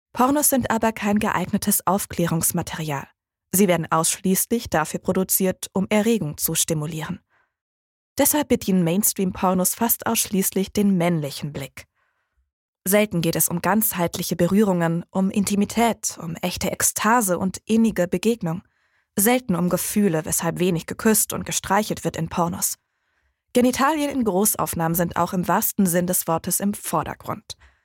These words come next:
Die Blicke der Protagonisten treffen sich selten. Männer haben einen Dauerständer und Frauen sind in Sekunden bereit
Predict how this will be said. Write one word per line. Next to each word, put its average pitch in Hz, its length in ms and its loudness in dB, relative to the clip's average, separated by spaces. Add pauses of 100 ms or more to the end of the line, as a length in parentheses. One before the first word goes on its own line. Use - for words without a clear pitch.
(480)
Die 147 120 -4
Blicke 180 280 2
der 160 120 0
Protagonisten 180 760 0
treffen 196 380 0
sich 170 240 0
selten. 147 440 -6 (500)
Männer 226 320 4
haben 214 240 0
einen 180 260 0
Dauerständer 165 840 0
und 254 120 0
Frauen 185 340 2
sind 220 220 0
in 196 100 -2
Sekunden 247 560 -2
bereit 165 500 -2